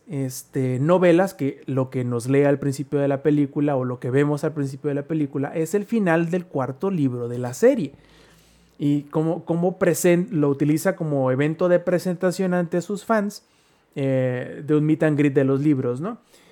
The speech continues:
Entonces, más adelante, o, o en esos primeros minutos de la película, se nos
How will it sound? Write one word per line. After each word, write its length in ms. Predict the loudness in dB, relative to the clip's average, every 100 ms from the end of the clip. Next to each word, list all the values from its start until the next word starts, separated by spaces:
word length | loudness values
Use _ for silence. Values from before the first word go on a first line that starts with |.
| _
Entonces, 580 | -4 -2 -2 -2 -6 -8 _ _ _ _ _ _ _
más 300 | -4 -2 0
adelante, 580 | 0 2 2 0 -2 0
o, 60 |
o 300 | 0 2 2
en 60 | 2
esos 220 | 0 -2
primeros 400 | -4 0 0 0
minutos 380 | 0 0 -2 -2
de 80 | 0
la 160 | -2
película, 420 | -2 -2 0 0 0
se 160 | 0
nos 360 | 0 0 -2